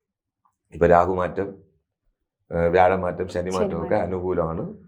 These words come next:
Speaker 1: ദോഷ സമയമല്ല. പിന്നെ എങ്ങനെ പറയാം,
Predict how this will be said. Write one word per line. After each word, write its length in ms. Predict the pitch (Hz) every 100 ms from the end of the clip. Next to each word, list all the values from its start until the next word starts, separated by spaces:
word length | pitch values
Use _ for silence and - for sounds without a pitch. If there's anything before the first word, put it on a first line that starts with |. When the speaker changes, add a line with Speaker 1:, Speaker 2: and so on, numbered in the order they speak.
| 76
Speaker 1:
ദോഷ 200 | 82 85
സമയമല്ല. 680 | 85 80 82 76 80 - - _ _ _ _ _ _
പിന്നെ 180 | 123 135
എങ്ങനെ 180 | 131 127
പറയാം, 420 | 113 107 101 104